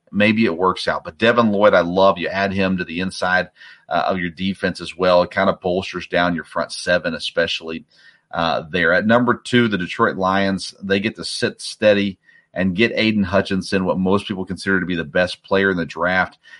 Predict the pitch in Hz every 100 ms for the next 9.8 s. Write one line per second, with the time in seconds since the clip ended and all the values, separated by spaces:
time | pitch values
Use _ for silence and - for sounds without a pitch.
0 | - 95 101 87 78 104 156 185 - 104
1 | 95 95 - 95 85 80 - - 107 131
2 | 127 98 92 92 82 85 98 95 - 87
3 | 80 92 98 101 - 87 78 85 113 123
4 | 90 85 - _ _ _ 92 90 90 95
5 | 82 92 98 90 90 87 87 90 98 139
6 | 147 - 95 90 92 90 85 87 87 82
7 | 80 87 - 131 120 - 92 92 87 78
8 | 92 - 90 90 - - 87 73 64 -
9 | - 98 117 - - - 98